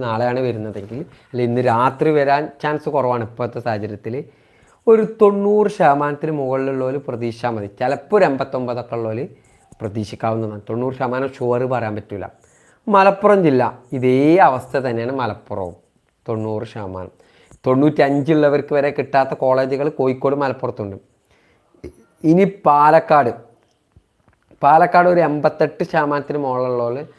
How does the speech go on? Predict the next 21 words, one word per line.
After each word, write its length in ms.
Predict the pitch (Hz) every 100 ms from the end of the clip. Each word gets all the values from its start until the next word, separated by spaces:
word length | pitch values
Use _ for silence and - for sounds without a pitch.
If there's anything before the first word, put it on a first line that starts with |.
| _ -
ഒരു 80 | 131
എൺപത്തേഴ്, 480 | 123 127 - 131 156 -
എൺപത്തെട്ട് 460 | 123 127 - 113 135
ശതമാനത്തിന്. 460 | - 107 104 101 110 - _ _ _ _ - 127
വയനാട്, 520 | 131 143 147 151 147 135 - 139
വയനാടും 540 | 143 151 160 165 180 196 -
ഇതേ 200 | 131 135 135 156 139
അവസ്ഥ 240 | 110 - 110
തന്നെയാണ്, 300 | 107 101 90 - 131
ഈ 40 | 117
പാലക്കാടിൻ്റെ 500 | 110 110 110 110 113 101
അവസ്ഥ. 180 | - - _ _ _ _ -
തൃശ്ശൂർ 380 | 208 - 294 294 151
എത്തുമ്പോൾ 300 | - 117 117
ഒരു 80 | 135 131
എൺപത്തഞ്ചിന് 600 | 123 123 - 131 135 135 127
മേലുള്ളവർക്കൊക്കെ, 720 | 110 104 104 101 104 104 202 226 131
എൺപത്തഞ്ച്, 420 | 113 110 - 113 123
എൺപത്തിനാലിനൊക്കെ 640 | 117 123 - 135 131 127 117
മേലുള്ളവർക്കൊക്കെ 640 | 110 107 107 104 - 107 - - _ _ _ -
പ്രതീക്ഷിക്കാവുന്നതാണ്. 960 | 113 120 110 113 113 113 110 98 98